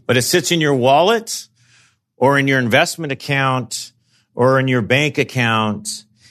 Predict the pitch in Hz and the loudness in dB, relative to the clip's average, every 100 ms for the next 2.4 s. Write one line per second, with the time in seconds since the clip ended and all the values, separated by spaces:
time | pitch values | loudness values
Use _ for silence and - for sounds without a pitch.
0 | - 123 127 123 107 120 131 120 104 101 | -4 0 0 0 -2 0 0 0 -2 0
1 | 139 165 156 160 135 135 139 131 135 120 | 2 2 0 -8 -6 0 0 2 2 2
2 | 92 73 - | 0 -4 -10